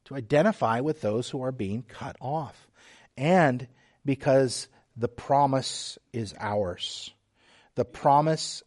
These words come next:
is ours, as it says, uh, "The righteous shall inherit the land and dwell upon it forever." The promise belongs to the righteous. Now,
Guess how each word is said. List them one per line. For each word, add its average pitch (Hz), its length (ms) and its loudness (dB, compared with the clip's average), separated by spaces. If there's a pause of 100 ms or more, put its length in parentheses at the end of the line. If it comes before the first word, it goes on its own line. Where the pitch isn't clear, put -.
is 117 260 -4
ours, 123 540 0
as 101 160 -8
it 120 120 -6
says, 147 480 4 (1300)
uh, 143 180 6
"The 127 120 0
righteous 147 480 6
shall 143 260 4
inherit 143 400 4
the 165 80 4
land 127 480 2
and 117 200 -4
dwell 123 360 4
upon 135 380 -2
it - 100 -8
forever." 113 420 -2
The 90 120 -8
promise 160 520 2
belongs 139 680 4
to - 100 -6
the 123 100 0
righteous. - 800 -2 (1700)
Now, 143 300 6